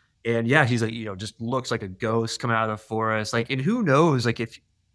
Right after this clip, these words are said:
like, I don't think those, those, uh, trackers spoke English. So, like, who knows what was going through his head as they approached and made noises and were, like, making shouts. And, and the way that they, the search parties would often communicate is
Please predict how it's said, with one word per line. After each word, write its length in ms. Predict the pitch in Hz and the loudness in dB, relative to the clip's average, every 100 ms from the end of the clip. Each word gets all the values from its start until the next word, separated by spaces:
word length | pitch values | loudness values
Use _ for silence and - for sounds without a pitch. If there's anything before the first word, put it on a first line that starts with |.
| _ _ 131 | _ _ -8
like, 160 | 123 | -2
I 80 | 117 | 2
don't 160 | 151 143 | 2 0
think 160 | 147 | 0
those, 300 | 135 117 101 _ _ _ | 0 0 -4 _ _ _
those, 320 | 110 104 90 _ | -10 -10 -12 _
uh, 180 | 104 95 87 _ - | -12 -12 -12 _ -2
trackers 460 | 120 120 139 127 | 0 2 -2 -6
spoke 260 | - 104 - | -4 -6 -6
English. 420 | 113 123 160 185 - | -10 -2 0 0 0
So, 120 | 113 | -2
like, 180 | 104 101 _ _ _ | -2 -8 _ _ _
who 140 | 180 | 2
knows 200 | 156 143 | 4 4
what 80 | 131 | 2
was 100 | 110 | -2
going 220 | 123 117 | -6 -8
through 160 | 120 117 | -4 -4
his 100 | 98 | -4
head 260 | - 117 | 0 0
as 100 | 110 | 0
they 120 | 101 95 | -8 -10
approached 500 | - - 131 131 104 | -6 0 2 2 -4
and 80 | |
made 200 | 101 95 | -8 -10
noises 480 | 107 120 127 120 123 | -2 2 4 2 0
and 100 | 120 | -2
were, 120 | 104 | -4
like, 160 | 98 92 | -8 -14
making 240 | 110 - 92 | -18 -16 -12
shouts. 460 | - 139 135 139 | 2 6 6 4
And, 80 | 107 - _ _ | -6 -10 _ _
and 80 | 123 | 2
the 40 | |
way 140 | 131 147 | 4 4
that 180 | 143 139 | 4 2
they, 100 | 127 | 0
the 160 | 113 110 | -2 -2
search 260 | 139 135 | 0 0
parties 200 | 139 117 | -2 0
would 60 | 117 | 4
often 180 | 110 - - | 4 2 -12
communicate 400 | 135 135 110 104 | -10 -8 -6 -6
is 200 | 101 | -8